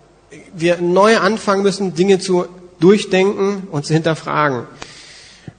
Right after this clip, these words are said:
Ohne dass ich sagen will, dass sie schlecht sind, aber wir müssen sehen, da kommt eine Prägung auf uns zu. Und das eine ist materialistisch, das andere würde ich sagen, dass wir auch doch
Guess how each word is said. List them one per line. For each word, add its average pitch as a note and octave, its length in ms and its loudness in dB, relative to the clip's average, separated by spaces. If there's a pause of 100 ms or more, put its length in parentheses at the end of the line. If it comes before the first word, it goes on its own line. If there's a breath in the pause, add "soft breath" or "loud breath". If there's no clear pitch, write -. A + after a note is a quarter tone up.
Ohne G3+ 260 8
dass F#3 140 4
ich F3 100 -2
sagen F3 240 0
will, F#3 80 0
dass D#3+ 80 -4
sie D#3+ 80 -4
schlecht G3+ 340 0
sind, A#2 300 -4
aber C3 160 0
wir C#3+ 40 2
müssen D#3+ 280 -2
sehen, E3 360 0
da C#3+ 100 -2
kommt F#3+ 300 -2
eine E3+ 120 -4
Prägung E3+ 420 0
auf D#3 240 -2
uns D3 240 -4
zu. G#3+ 320 0 (1800 loud breath)
Und D3 140 -2
das D3 140 -2
eine D#3+ 260 0
ist D#3+ 120 -2
materialistisch, D#3+ 760 0
das D3+ 160 -2
andere D3 340 -2
würde D3+ 140 0
ich C#3+ 100 -4
sagen, D3+ 320 -2
dass C#3+ 180 -4
wir C#3 100 -6
auch D3+ 180 -4
doch - 380 -4